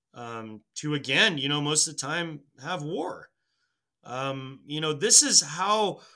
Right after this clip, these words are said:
all of it goes back to the way we identify ourselves, the way that we show up in the world. So many of the, of the issues that we're faced with, they go back to this idea of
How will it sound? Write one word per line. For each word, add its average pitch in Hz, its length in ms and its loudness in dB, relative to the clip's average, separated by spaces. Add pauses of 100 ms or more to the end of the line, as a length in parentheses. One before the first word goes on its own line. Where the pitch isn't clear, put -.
(440)
all 277 500 4
of 208 240 0
it 196 160 2
goes 185 280 0
back 175 320 -4
to 175 100 -6
the 151 100 -10
way 139 300 -6
we 175 220 -4
identify 135 640 -6
ourselves, 107 460 -6
the 113 80 -10
way 170 280 -4
that 185 160 -2
we 165 100 -6
show 156 380 0
up 147 280 -8
in 123 140 -8
the 120 80 -10
world. 107 380 -10 (240)
So 240 520 4
many 208 600 -2 (400)
of 139 160 -8
the, 143 260 -2 (240)
of 139 140 -10
the 139 180 -12
issues 214 400 4
that 143 180 -4
we're 135 140 -6
faced 120 380 -6
with, 95 240 -16 (600)
they 151 140 -2
go 170 200 -2
back 175 340 -2
to 175 100 -6
this 156 220 0
idea 151 480 -4
of 120 360 -10